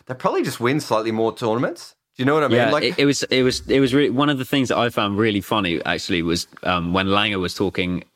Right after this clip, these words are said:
Speaker 2: after the semi-final against Pakistan and basically saying, "Look, we just told everyone to be really aggressive," and, you know, the fact that Stoinis hit that six that actually you mentioned earlier off Shadab, I think was the ball after Shadab's fourth wicket.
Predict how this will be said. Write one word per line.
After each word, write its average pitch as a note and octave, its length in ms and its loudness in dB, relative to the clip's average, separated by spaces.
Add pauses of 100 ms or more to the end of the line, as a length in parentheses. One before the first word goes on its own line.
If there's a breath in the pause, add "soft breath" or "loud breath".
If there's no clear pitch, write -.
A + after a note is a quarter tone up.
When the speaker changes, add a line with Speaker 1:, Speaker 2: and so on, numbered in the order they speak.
(240)
Speaker 2:
after G#2 360 0
the F2+ 100 -2
semi-final F#2+ 540 -2
against F2 260 -2
Pakistan F2+ 560 -2
and D#2+ 100 -6
basically F#2 360 -2
saying, F2+ 320 -2 (320 loud breath)
"Look, A2 160 0
we F2+ 100 -2
just - 180 -4
told G#2+ 200 2
everyone F#2+ 320 0
to F#2 80 -8
be F#2+ 220 -2
really G2 480 0
aggressive," F#2 480 -2
and, F2+ 180 0
you F#2+ 60 0
know, F2+ 160 0 (340 soft breath)
the G#2+ 100 -2
fact G#2+ 240 -2
that G#2+ 160 -2
Stoinis G#2+ 680 0
hit B2 200 0
that G#2+ 180 0
six A2+ 240 -2
that G#2 140 0
actually G2+ 300 -2
you F#2 40 -2
mentioned G2+ 340 -2
earlier F#2 600 0
off F2+ 200 0
Shadab, F#2 460 0
I F#2 80 0
think F2+ 320 -4
was F2+ 100 -2
the F#2+ 80 -2
ball G2 320 2
after F#2+ 360 0
Shadab's G#2 360 0
fourth A#2 300 -2
wicket. C3+ 380 0